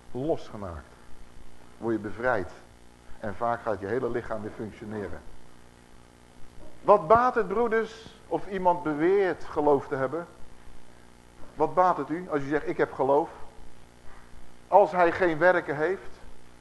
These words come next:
kan dat geloof hem behouden? Zeg het eens eerlijk. Wie kan door het geloof behouden worden? Nee, hè? Je kan dus niet door je geloof gered worden. Juist.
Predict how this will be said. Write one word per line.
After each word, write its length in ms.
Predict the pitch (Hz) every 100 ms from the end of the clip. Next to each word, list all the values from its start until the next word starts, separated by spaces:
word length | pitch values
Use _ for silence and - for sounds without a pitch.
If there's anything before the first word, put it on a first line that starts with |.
| - - - - - - - -
kan 180 | - 196
dat 200 | 190 180
geloof 360 | - 185 202 -
hem 160 | 180
behouden? 480 | 170 160 180 196 190
Zeg 160 | 180 175
het 100 | 180
eens 120 | 165
eerlijk. 380 | 180 175 175 202 - - - - - - - - - - -
Wie 180 | 143 214
kan 200 | - 180
door 140 | 170
het 120 | 165 -
geloof 440 | 175 175 185 143
behouden 440 | 143 147 170 160
worden? 340 | 151 151 170 175 - - - - - - - - - - - - - - - - - - -
Nee, 200 | 127 117
hè? 120 | 127 - - - - -
Je 160 | 139 147
kan 280 | 233 233 196
dus 180 | 147 107
niet 420 | 131 233 294 294 185
door 180 | 190
je 100 | 151
geloof 460 | 131 180 202 247 226
gered 380 | - 202 180 -
worden. 320 | 123 101 80 - - - - - - - - - - - - - - -
Juist. 400 | 117 139 110 -